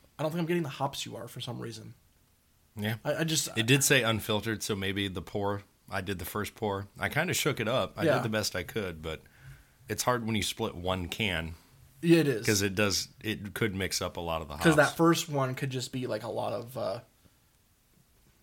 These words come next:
Speaker 1: the sour and the, the juice, and then,
Speaker 2: Yeah.
Speaker 1: like, the, the b-, b-,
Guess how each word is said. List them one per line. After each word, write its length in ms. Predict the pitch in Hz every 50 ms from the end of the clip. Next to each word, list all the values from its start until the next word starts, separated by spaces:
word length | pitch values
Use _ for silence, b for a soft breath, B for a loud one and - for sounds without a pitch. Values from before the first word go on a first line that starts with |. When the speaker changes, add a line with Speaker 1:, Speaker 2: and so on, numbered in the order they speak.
| -
Speaker 1:
the 200 | 170 135 117 113
sour 460 | 110 - - 98 101 110 110 101 98 113
and 100 | 117 110
the, 80 | 110
the 200 | 113 117 110 110
juice, 400 | 117 127 123 123 110 104 - - 110
and 80 | 110
then, 80 | 113 120
Speaker 2:
Yeah. 100 | 113 92
Speaker 1:
like, 100 | 80 -
the, 100 | 139 135 - -
the 80 | 131 123
b-, 140 | 120 - 123
b-, 100 | -